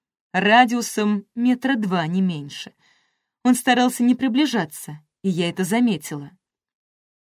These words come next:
«У лорда Стертона много дочерей? Или вы последняя претендентка на должность моей жены?» «Что?» Но не успела я ответить, как он добавил.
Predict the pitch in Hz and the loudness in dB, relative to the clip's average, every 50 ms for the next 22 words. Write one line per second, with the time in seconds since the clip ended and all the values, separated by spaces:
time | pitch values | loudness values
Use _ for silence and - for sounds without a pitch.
0 | _ _ _ _ _ _ 185 185 196 208 214 214 202 196 196 190 - - - 208 | _ _ _ _ _ _ 0 2 4 6 6 6 4 4 4 2 2 0 2 2
1 | 202 202 196 214 202 202 196 202 208 226 339 403 453 330 202 214 196 - - 190 | 2 4 2 2 2 4 4 4 4 4 4 4 4 4 2 2 0 0 0 0
2 | 180 175 156 151 151 - _ _ _ _ _ _ _ _ _ _ _ _ 202 233 | 0 -2 -4 -6 -10 -14 _ _ _ _ _ _ _ _ _ _ _ _ 0 2
3 | 226 240 240 269 269 320 311 - - 285 262 233 202 175 180 175 170 156 - 190 | 2 2 2 2 2 0 -2 0 0 0 0 2 2 2 0 -2 -2 -2 -4 -4
4 | 190 214 202 208 190 160 208 196 175 160 - - 185 185 180 185 190 185 175 165 | 0 2 2 2 2 2 0 0 0 -2 -4 -2 0 2 2 2 2 0 0 0
5 | 147 185 180 - - 202 190 185 190 190 190 - - 202 196 180 160 147 147 _ | -2 -2 -4 -2 -2 -2 0 0 2 0 0 0 2 2 2 0 0 -4 -10 _
6 | _ _ _ _ _ _ _ _ _ _ _ _ _ _ _ _ _ _ _ - | _ _ _ _ _ _ _ _ _ _ _ _ _ _ _ _ _ _ _ -6
7 | - - - - - _ - 190 196 220 262 339 403 466 480 _ _ _ _ _ | -4 -4 -4 -6 -8 _ 0 2 4 6 6 6 6 4 2 _ _ _ _ _
8 | _ _ _ _ _ _ _ _ _ _ _ _ - 247 330 339 349 349 - - | _ _ _ _ _ _ _ _ _ _ _ _ 4 4 4 6 4 2 0 0
9 | - 339 320 311 294 254 262 247 247 220 208 294 330 - 359 - - 277 247 - | 2 4 4 6 6 6 4 2 2 2 2 2 2 2 -2 -2 -2 -2 -2 2
10 | 233 226 220 208 220 220 170 190 180 170 156 156 156 156 156 | 2 4 6 6 6 4 4 4 2 2 2 -2 -4 -6 -8